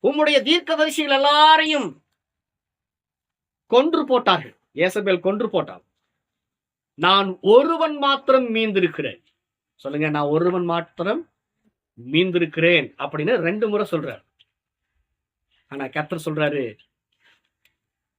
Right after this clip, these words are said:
"நீ ஒரு புளித்தமா." அல்லேலூயா. "என் கையில் இருக்கிற புளித்தமா." எலியா கிட்ட கர்த்தர் சொன்னாரு,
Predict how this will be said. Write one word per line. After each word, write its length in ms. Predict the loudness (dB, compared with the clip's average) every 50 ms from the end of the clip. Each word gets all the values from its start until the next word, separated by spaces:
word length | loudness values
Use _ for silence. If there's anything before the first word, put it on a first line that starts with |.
| _ _ _ _ _ _ _ _ _ _ _ _ _ _ _ _ _ _ _ _ _ _
"நீ 160 | -14 -10 -8
ஒரு 240 | -6 -6 -6 -6 -8 -6
புளித்தமா." 500 | -4 -4 -4 -4 -4 -8 -8 -10 -14 -20 _ _ _ _ _ _ _ _ _ _ _ -14
அல்லேலூயா. 600 | -10 -8 -6 -4 -2 0 0 0 0 0 -2 -4 -10 -18 -20 -20 _ _ _ _ _ _ _ _ _ _
"என் 300 | -10 -6 -4 -4 -4 -2
கையில் 320 | -2 -2 0 0 0 0
இருக்கிற 520 | 0 -2 -4 -2 -2 -2 -2 -2 -4 -8 _ _ _ _ _ _ _ _ _ _ _ _ _ _ _ _ _ _ _
புளித்தமா." 500 | -10 -10 -10 -10 -10 -14 -16 -16 -18 -20 _ -20 _ _ _ _ _ _ _ _ _ _ _ _ _ _ _ _ _ _ _ _ _ _ _ _ _ _ _ _ _ _ _ _ _ _ _ _ _
எலியா 280 | -2 0 0 0 0 -2
கிட்ட 180 | -4 -8 -8
கர்த்தர் 340 | -8 -10 -10 -10 -12 -12 -12
சொன்னாரு, 420 | -12 -12 -12 -12 -14 -14 -16 -20